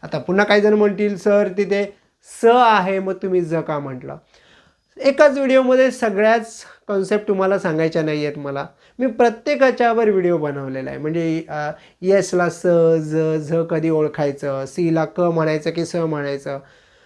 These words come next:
So या सगळ्या व्हिडिओज तुम्हाला बघायला मिळतील, प्लेलिस्टमध्ये जाऊन तुम्ही इझिली बघू शकताय. आणि येस, जर तुम्हाला स्वतः शिकता येत नसेल तर definitely आपले ऑनलाइन क्लासेस अव्हेलेबल आहेत,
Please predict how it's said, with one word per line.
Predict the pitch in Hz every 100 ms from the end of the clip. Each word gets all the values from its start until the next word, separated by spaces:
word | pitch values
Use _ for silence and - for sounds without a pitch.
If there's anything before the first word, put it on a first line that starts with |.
| _ 254
So |
या | 240 240
सगळ्या | 233 180 180 202
व्हिडिओज | 208 196 202 185
तुम्हाला | 185 180 180
बघायला | 165 156 160
मिळतील, | 160 147 151 147
प्लेलिस्टमध्ये | 151 151 160 147 170 151 156
जाऊन | 147 147 147
तुम्ही | 151 156 165
इझिली | 165 170 185
बघू | 165 139 143
शकताय. | 147 123 - 127 120 _ _ _ _
आणि | 160 165 180
येस, | 254 247 - 160 _ 165
जर | 180
तुम्हाला | 165 190 180 214 247 269
स्वतः | - - 180 175 185
शिकता | 180 170 170
येत | 160 156
नसेल | 170 185 180 147 135 135 - _
तर | 170
definitely | 156 185 190 277 254 220 214 226
आपले | 180 180
ऑनलाइन | 160 156 160 160
क्लासेस | 160 147 190 175
अव्हेलेबल | 180 170 170 165 165
आहेत, | 156